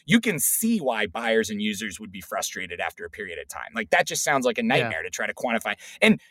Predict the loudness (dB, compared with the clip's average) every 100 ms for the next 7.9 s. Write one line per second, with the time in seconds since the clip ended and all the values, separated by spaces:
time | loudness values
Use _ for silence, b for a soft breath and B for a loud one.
0 | _ 2 2 2 2 2 4 2 4 2
1 | 0 -4 0 2 4 2 2 2 2 2
2 | 0 0 -8 -6 -2 0 0 0 0 0
3 | 6 6 6 0 -2 -2 -6 B -2 0
4 | 2 2 0 0 2 2 2 0 -4 -2
5 | -2 -4 B B 0 2 0 2 2 0
6 | 0 4 4 2 -2 -4 -2 0 0 -2
7 | 2 2 2 -2 0 2 4 4 0